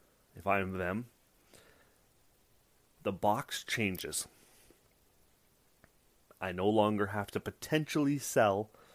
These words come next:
two different boxes. It's generic. I've reduced my cost. In theory,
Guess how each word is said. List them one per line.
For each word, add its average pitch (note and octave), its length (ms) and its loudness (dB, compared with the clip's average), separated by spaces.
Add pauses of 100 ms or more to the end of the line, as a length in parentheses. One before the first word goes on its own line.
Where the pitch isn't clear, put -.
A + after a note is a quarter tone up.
(300)
two B2+ 160 -2
different G#2 320 -2
boxes. - 560 -2 (2750)
It's - 200 -18
generic. G2 640 0 (1300)
I've F2 160 -4
reduced F2+ 360 -6
my F2+ 100 -4
cost. - 500 -4 (1900)
In G2+ 200 -4
theory, C3+ 560 0